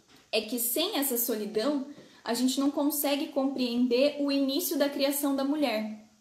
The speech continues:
né? Porque se o homem não se sentisse só,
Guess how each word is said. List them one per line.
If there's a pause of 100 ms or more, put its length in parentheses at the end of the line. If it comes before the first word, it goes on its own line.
(720)
né? (260)
Porque
se
o
homem
não
se
sentisse
só,